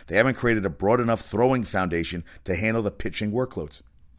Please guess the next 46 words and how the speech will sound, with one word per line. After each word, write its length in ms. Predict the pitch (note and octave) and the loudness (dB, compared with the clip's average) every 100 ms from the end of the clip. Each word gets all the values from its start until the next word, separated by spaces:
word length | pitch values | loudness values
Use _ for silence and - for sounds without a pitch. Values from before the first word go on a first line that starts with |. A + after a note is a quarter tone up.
| _ _ - - - - - - | _ _ -20 -20 -20 -20 -20 -8
He 80 | F#2+ | -2
said, 220 | G#2+ F2 | 0 2
"My 120 | F2+ | 2
brother 240 | E2 A2 | 4 4
and 60 | A#2 | 6
I 100 | A2 | 4
wore 280 | F#2 G2 G#2 | 4 4 6
out 220 | F#2+ - | 6 2
three 220 | G#2 C#3 | 2 4
garage 420 | C#3 B2+ A#2 A2+ | 6 8 8 8
doors 220 | G2+ F2 - | 4 -2 -2
throwing 240 | G2 G2+ | -2 -2
tennis 300 | - B2+ - | 0 0 0
balls 280 | - E2 D#2 | 0 -2 -2
against 320 | E2+ D#2+ - | -6 -8 -10
them. 180 | C#2+ C#2+ - - | -14 -16 -20 -6
We 120 | F#2 | -2
lived 240 | F#2+ A#2+ A2+ | 2 2 2
at 80 | A2 | -2
the 60 | |
beach. 360 | F#2+ G2 D2+ - - - | 0 -2 -4 -10 -14 -6
I 80 | F#2 | 0
bet 140 | B2 | 2
you 120 | A#2 | 4
I 80 | A2 | 2
threw 180 | - A2 | 2 2
a 40 | |
million 320 | G#2 B2 B2+ | 4 4 2
sea 240 | A2+ - D3 | 2 2 4
rocks 380 | A#2 G2+ - F#2+ | 6 4 2 -4
at 100 | - | -4
seagulls. 560 | B2+ G#2 E2+ B1 - - - - - | -2 0 -2 -4 -10 -20 -20 -18 -2
Not 300 | F#2 G#2 F#2 | 2 2 2
very 260 | G#2+ G#2 | 2 4
environmentally 720 | F#2 E2+ F2+ F#2 F2 D2+ D#2+ | 0 0 2 2 -2 -6 -6
friendly, 440 | E2 G3 F#3+ D#3+ C#3+ - | 2 4 4 2 -2 -8
but 100 | G#2 | -2
we 100 | G#2+ | 2
were 120 | G2 | 2
throwing 460 | F#2 - A2+ A2+ A2+ - | 0 0 0 0 -2 4
all 240 | G#2 G2+ | 6 6
the 120 | F#2+ G2 | 2 -2
time." 340 | F#2+ D#2+ C#2+ | -4 -6 -6
Now, 140 | D#2 | -4
not 220 | F#2+ B2 - | -2 -2 0
pitching, 360 | D#3+ - F#2 | 0 0 -6